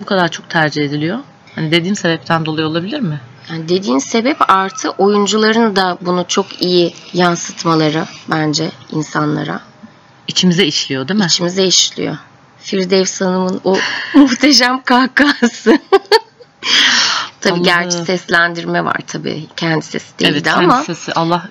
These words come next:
Speaker 2: e,
Speaker 1: e,
Speaker 2: yine
Speaker 1: Allah
Speaker 2: de
Speaker 1: günah yazmasın, gü-, gücüne gitmesin.
Speaker 2: <laughs>
Speaker 1: Gerçekten yani iyi ki seslendirmişler
Speaker 2: Evet.
Speaker 1: demeden edemiyorum.
Speaker 2: Ben
Speaker 1: Kendisi
Speaker 2: de.
Speaker 1: çok iyi bir oyuncu ama
Speaker 2: Çok.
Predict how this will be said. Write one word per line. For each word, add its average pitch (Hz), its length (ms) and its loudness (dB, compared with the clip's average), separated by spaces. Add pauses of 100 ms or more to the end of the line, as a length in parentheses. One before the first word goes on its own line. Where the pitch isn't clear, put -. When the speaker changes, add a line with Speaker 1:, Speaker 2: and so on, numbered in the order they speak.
Speaker 2:
e, 170 60 4
Speaker 1:
e, 175 200 4
Speaker 2:
yine 202 160 2
Speaker 1:
Allah 170 200 2
Speaker 2:
de 208 240 2
Speaker 1:
günah 165 280 2
yazmasın, 165 520 0
gü-, 160 260 -2
gücüne 165 260 0
gitmesin. 277 380 0 (120)
Speaker 2:
<laughs> 202 140 -2
Speaker 1:
Gerçekten 170 640 -2 (340)
yani 151 280 0
iyi 190 100 2
ki 208 120 -4
seslendirmişler 156 920 0
Speaker 2:
Evet. 156 340 -2
Speaker 1:
demeden 165 420 -2
edemiyorum. 151 520 -2 (100)
Speaker 2:
Ben 165 60 -6
Speaker 1:
Kendisi 165 340 2
Speaker 2:
de. 156 40 -2
Speaker 1:
çok 165 180 -2
iyi 160 140 0
bir 143 60 0
oyuncu 143 380 -2
ama 202 100 0
Speaker 2:
Çok. 180 300 4